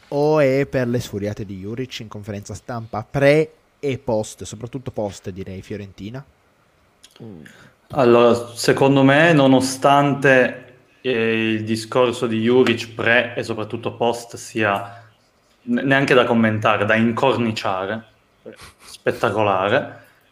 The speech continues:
Speaker 3: eh, ed è il primo che ha fatto una cosa del genere, penso più alla prima,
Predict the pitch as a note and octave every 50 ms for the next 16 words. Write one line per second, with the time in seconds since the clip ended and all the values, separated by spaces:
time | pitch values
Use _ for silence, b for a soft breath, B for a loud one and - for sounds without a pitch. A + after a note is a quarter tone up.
0 | B B B _ _ - D3 C3 B2 B2 A#2+ A#2+ A#2 A2+ A2 A2 A2+ A#2+ A#2 A2+
1 | A#2+ A2 G2+ G#2+ - B2+ C3 C3 B2 A2+ G#2+ G2+ G2+ - A2+ G2+ G2 G2 G2 -
2 | - G#2+ G#2+ - - G2+ F#2+ G2 G#2+ G#2 G2+ G2+ F#2+ F#2 F#2+ F#2 F#2+ F#2+ F2 E2+
3 | F2+ G2 A2 C#3 - B B B B B B B B _ _ _ _ _ _ _
4 | _ _ _ _ _ _ _ _ _ _ _ _ _ _ _ _ _ _ _ _
5 | _ - D3+ C#3+ C#3+ D3 D3 D3 - - D3 B2+ - B2+ C3 C3 B2+ A#2+ A#2 A2+
6 | - A2 G2+ G#2 G2+ G2+ G2 G2 F#2